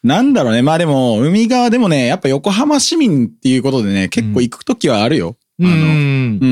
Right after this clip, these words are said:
Speaker 1: ん。で、しかもまあ今住んでないけどね、横浜。
Speaker 2: そうだね。今東京だしね。
Speaker 1: 実家出てるからね。
Speaker 2: うん。
Speaker 1: まあでも、うん。なんだろうね。いっぱいあるよ。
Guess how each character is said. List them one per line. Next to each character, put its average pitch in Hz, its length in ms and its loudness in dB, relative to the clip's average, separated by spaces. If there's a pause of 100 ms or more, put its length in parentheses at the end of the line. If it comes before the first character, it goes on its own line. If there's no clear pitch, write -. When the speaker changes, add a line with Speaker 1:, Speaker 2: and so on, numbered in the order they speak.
(240)
Speaker 1:
ん。 - 20 0
で、 117 100 0
し - 80 -2
か 185 80 -2
も 156 80 0
ま 135 160 0
あ 113 60 -2
今 113 340 -2
住 - 180 -2
ん 185 40 2
で 117 80 0
な 131 80 0
い 151 40 -2
け - 80 -8
ど 82 60 -8
ね、 98 100 -4
横 90 200 -4
浜。 82 260 -4
Speaker 2:
そ 202 200 -2
う - 20 -4
だ 104 80 -2
ね。 104 180 -2
今 170 140 2
東 214 60 -2
京 208 120 0
だ 277 60 2
し 254 60 0
ね。 - 20 -2
Speaker 1:
実 123 60 -2
家 147 100 0
出 143 100 -2
て 120 80 -2
る 92 80 -2
か 90 80 -6
ら 80 80 -6
ね。 98 120 -6
Speaker 2:
う 110 40 -4
ん。 117 60 -2
Speaker 1:
ま 135 100 2
あ 135 60 0
で 147 100 0
も、 110 320 -2 (180)
う 120 80 0
ん。 98 380 -2 (460)
な 160 120 0
ん 240 60 4
だ 220 80 2
ろ 127 120 0
う - 20 0
ね。 123 180 2
い 131 40 0
っ - 20 -4 (120)
ぱ 233 100 0
い - 20 0
あ 233 40 0
る 196 80 0
よ。 117 240 -2